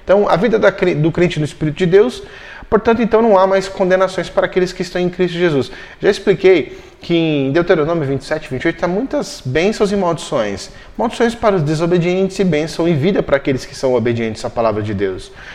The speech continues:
Quando eu falo do Espírito de Deus, é a própria lei de Deus que é inserida em nosso coração. Se a gente pegar Jeremias trinta e um,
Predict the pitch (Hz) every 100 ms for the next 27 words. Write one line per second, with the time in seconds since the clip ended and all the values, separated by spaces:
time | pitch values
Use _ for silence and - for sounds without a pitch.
0 | - - - 339 180 170 156 143 135 123
1 | - 160 127 123 110 107 156 190 285 285
2 | - 226 - 202 151 139 120 131 175 -
3 | 202 190 226 - 185 208 202 180 196 -
4 | 202 202 185 165 - - - - 160 190
5 | - 202 151 123 - - - - - 120
6 | 160 151 190 170 170 180 175 139 107